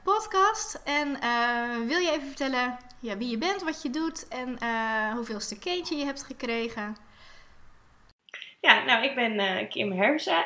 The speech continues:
Speaker 2: Ik, ehm, heb op twintig januari ons eerste kindje gekregen, Mats. En, ehm, ik ben zelf, eh,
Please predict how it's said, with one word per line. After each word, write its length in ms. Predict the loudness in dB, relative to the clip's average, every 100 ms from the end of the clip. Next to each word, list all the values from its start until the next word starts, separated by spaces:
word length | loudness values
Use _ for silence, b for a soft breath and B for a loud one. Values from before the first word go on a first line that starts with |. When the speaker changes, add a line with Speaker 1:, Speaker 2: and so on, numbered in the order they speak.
| -2
Speaker 2:
Ik, 260 | -8 -6 2
ehm, 680 | 6 6 6 4 0 -4 -8 _ _
heb 240 | -4 -2 -2
op 180 | -6
twintig 360 | -4 -2 -2 -4
januari 560 | -2 2 4 4 2 -2
ons 240 | -6 -4
eerste 560 | -2 -2 -2 -2 -2 -2
kindje 320 | -2 -2 -4
gekregen, 680 | -10 -6 -2 -2 0 0 -2 B B B -4
Mats. 600 | 2 2 0 -8 -10 -12 B B B B -2
En, 500 | 2 4 4 0 2
ehm, 1000 | 6 8 8 8 6 6 4 2 0 -2 -4 _ -20 B B _ -20 -14 -8
ik 180 | -2
ben 220 | 2 2 2
zelf, 520 | -2 -2 -4 -6 -4
eh, 360 | -2 0 -2